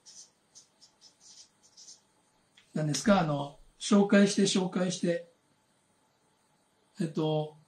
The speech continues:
何？私が、えー、introduce somebody？したらなんか、ゲットバックフィーっていうやつね。うん。<laughs> 有名なビタミンは何ですか？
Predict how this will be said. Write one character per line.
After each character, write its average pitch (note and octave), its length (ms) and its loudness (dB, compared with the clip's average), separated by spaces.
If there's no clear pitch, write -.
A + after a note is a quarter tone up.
何？ D3 200 -4
私 F3+ 400 0
が、 A#3 320 2
え D3 1080 -6
ー、 F#3 160 2
introduce E3+ 440 0
somebody？ E3+ 840 -2
し - 80 -20
た G#3 80 -2
ら F3 60 0
な E3+ 100 -2
ん - 20 -10
か、 D3+ 140 -6
ゲ D#3 160 -4
ッ D#3 80 -6
ト D#3+ 100 -4
バ D#3 100 -2
ッ D#3 40 -6
ク - 80 -12
フ - 100 -6
ィ D3 140 -2
ー - 60 -16
っ - 20 -20
て D3 60 -4
い - 20 0
う C#3 60 -2
や C3 40 -8
つ D3 120 -8
ね。 E3+ 180 -6
う D#3+ 60 -2
ん。 C#3 200 -8
<laughs> - 60 -16
有 F3 140 2
名 B3 320 10
な A#3+ 140 4
ビ G3+ 180 4
タ A3+ 140 2
ミ G3+ 160 8
ン - 20 -2
は C3+ 80 -4
何 C#3 160 -6
で C3 60 -12
す - 100 -18
か？ - 60 -20